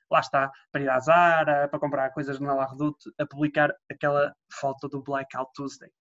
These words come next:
como foi acontecer na terça-feira. Não usam para mais nada,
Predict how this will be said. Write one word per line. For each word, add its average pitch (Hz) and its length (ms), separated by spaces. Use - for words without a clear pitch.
como 143 220
foi 143 200
acontecer 143 340
na 143 80
terça-feira. 135 580
Não 208 100
usam 226 140
para 214 100
mais 208 180
nada, 131 280